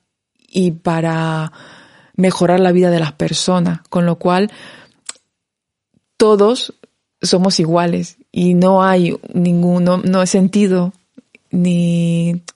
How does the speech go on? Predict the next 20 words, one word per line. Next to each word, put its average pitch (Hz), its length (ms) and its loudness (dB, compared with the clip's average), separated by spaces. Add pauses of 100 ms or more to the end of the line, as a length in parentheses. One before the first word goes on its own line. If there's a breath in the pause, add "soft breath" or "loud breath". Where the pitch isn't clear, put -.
(120)
vamos, 180 460 -2
no 175 60 0
he 175 40 0
tenido 180 260 0
nunca 180 200 0
la 185 80 0
sensación 175 380 0
de 175 120 2
sentirme 175 600 0 (340 loud breath)
discriminada 170 1160 -2 (480 loud breath)
y 87 480 0 (300)
no, 180 160 -2
no, 170 300 0
no, 170 160 0
no, 170 300 0 (100)
ni 170 260 0
nada 165 260 0
de 165 120 -2
eso, 165 180 -4
vamos. 165 300 -4